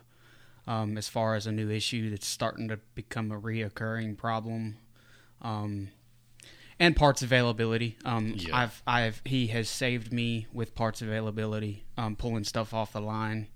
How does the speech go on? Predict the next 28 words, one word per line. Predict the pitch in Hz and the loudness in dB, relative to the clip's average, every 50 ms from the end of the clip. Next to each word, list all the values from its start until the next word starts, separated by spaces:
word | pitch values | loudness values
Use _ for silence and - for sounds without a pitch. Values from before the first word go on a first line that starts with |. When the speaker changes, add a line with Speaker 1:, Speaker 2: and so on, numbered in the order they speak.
| - | -6
Speaker 2:
<laughs> | 107 101 98 - - - - - | -4 -4 -4 -6 -8 -10 -6 -4
Speaker 1:
and | 120 113 101 | -4 -4 -2
sending | - 127 120 113 110 107 | 0 0 2 2 0 -2
it | 113 - | -2 -4
to | - - 120 110 | -4 -2 -2 0
me | 110 107 | 0 -2
because | 101 113 - 113 104 107 | -4 -6 -6 -6 -4 -4
we | 110 | -4
can't | 104 - 113 104 92 | -4 -4 -6 -6 -6
get | 101 98 - | -6 -8 -10
the | 90 | -10
parts. | - - - - - - - - - - - - - - - - | -14 -12 -10 -12 -12 -12 -14 -16 -16 -16 -18 -20 -20 -20 -16 -12
Speaker 2:
Well, | 92 90 | -10 -8
that's, | 87 90 90 - - - - | -6 -6 -6 -6 -6 -6 -4
uh, | 87 85 80 80 78 78 85 - - - - - - - - - - - - - - - - - - - - | -4 -6 -6 -6 -8 -12 -14 -18 -20 -20 -20 -20 -18 -16 -14 -14 -14 -14 -14 -14 -16 -16 -18 -20 -20 -16 -8
well | - 104 98 101 98 98 | -2 2 4 4 4 4
known | 98 95 98 98 98 95 92 92 90 90 - 104 | 2 2 2 2 2 2 0 -2 -4 -8 -6 -4
around | 101 95 98 95 95 | -2 0 0 0 0
the | 90 | 0
world | 90 90 92 92 92 90 | 0 0 0 0 0 0
right | 90 90 87 | -2 -2 -2
now, | 95 95 90 87 90 87 85 82 87 | -2 -2 -2 -2 -2 -4 -6 -6 -8
is | 90 - - | -8 -8 -10
parts | - - - 95 98 95 - - | -8 -4 -2 0 0 0 -2 -4
availability. | 92 87 92 92 92 90 87 82 87 87 85 85 85 80 82 80 80 - - - - - - - _ _ _ - - - - - | -2 0 2 2 2 0 0 -2 -2 -2 -2 -2 -4 -4 -6 -8 -10 -12 -16 -20 -20 -20 -20 -20 _ _ _ -20 -20 -18 -10 -6
<clears throat> | 98 101 - - - - | -6 -6 -6 -8 -4 0
It's | - - - - 135 117 107 - - | 0 0 2 0 -2 -2 -2 -4 -6
ri-, | 95 90 | -6 -6